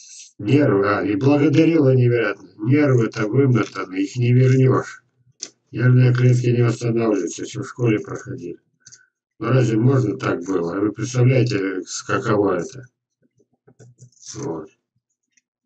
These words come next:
Когда человек хочет всем до-, до-, до-, добра принести. Ну, даже если один из десяти саженцев погибнет. Но это же, я считаю, как в пределах этого, э, самого.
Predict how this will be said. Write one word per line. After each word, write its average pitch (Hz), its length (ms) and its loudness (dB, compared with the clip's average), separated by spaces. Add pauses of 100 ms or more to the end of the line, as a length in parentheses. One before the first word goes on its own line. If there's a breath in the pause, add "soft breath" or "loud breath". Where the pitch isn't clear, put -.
(200)
Когда 101 320 -2
человек 98 260 -2
хочет 98 360 -4
всем 95 420 -6
до-, 95 220 -6
до-, 90 520 -12
до-, 101 200 -6
добра 92 420 -6
принести. 85 500 -12
Ну, 113 160 -4
даже 135 260 2
если 131 260 2
один 131 260 4
из 107 160 2
десяти 113 260 -2
саженцев 110 440 -2
погибнет. 92 500 -4 (460 soft breath)
Но 120 160 2
это 139 220 2
же, 131 120 2
я 131 220 4
считаю, 123 460 2
как - 180 -8
в - 40 -20
пределах 117 560 0
этого, - 360 -12 (1160)
э, - 200 -16
самого. 85 460 -14